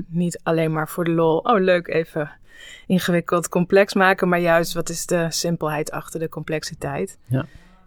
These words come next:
Speaker 1: Ja, hoe kunnen we daardoor nog soepeler doen wat ertoe doet en minder gedoe hebben met elkaar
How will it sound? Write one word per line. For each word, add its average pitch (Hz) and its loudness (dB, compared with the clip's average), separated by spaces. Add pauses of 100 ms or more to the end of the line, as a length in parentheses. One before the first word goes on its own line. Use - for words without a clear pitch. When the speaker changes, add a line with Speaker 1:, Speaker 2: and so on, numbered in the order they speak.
Speaker 1:
Ja, 202 4
hoe 185 2
kunnen 180 2
we 170 2
daardoor 170 2
nog 170 -4
soepeler 160 -2 (100)
doen 180 0
wat 170 0
ertoe 175 -2
doet 208 4
en 170 -2
minder 180 0
gedoe 185 0
hebben 180 2
met 170 -4
elkaar 165 -4